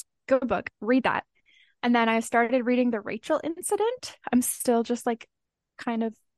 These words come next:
in the beginning, so who knows how that'll go. And then I started listening to Once There Were Wolves because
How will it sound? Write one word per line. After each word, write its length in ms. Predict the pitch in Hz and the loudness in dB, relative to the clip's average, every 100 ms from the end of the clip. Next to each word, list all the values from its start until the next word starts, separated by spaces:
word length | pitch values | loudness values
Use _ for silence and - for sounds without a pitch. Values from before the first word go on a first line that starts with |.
| _ _ _ - | _ _ _ -6
in 120 | 226 | 2
the 80 | 226 | 2
beginning, 420 | 220 220 220 254 | 4 2 4 2
so 420 | - 202 202 202 - | 2 -2 -4 -6 -4
who 80 | 226 | -2
knows 200 | 208 202 | 0 0
how 120 | 202 | 0
that'll 200 | 190 214 | 0 0
go. 200 | 233 262 _ - - - - | 0 -2 _ -20 -20 -16 0
And 100 | 247 | 4
then 80 | 220 | 4
I 40 | |
started 260 | - 220 214 | 2 -2 2
listening 640 | 220 247 - 320 269 247 | 2 4 2 4 6 6
to 840 | - 240 214 202 190 185 185 220 - _ _ _ _ _ _ _ _ _ _ _ _ | 4 2 4 2 0 0 -2 -4 -6 _ _ _ _ _ _ _ _ _ _ _ _
Once 240 | 220 190 - | -8 -8 0
There 140 | 208 | 0
Were 140 | 185 | 0
Wolves 560 | 185 170 123 92 220 - _ | -2 -4 -4 -4 -6 -12 _
because 840 | - 233 - 202 170 151 220 - | -6 -4 0 2 2 -2 -6 -12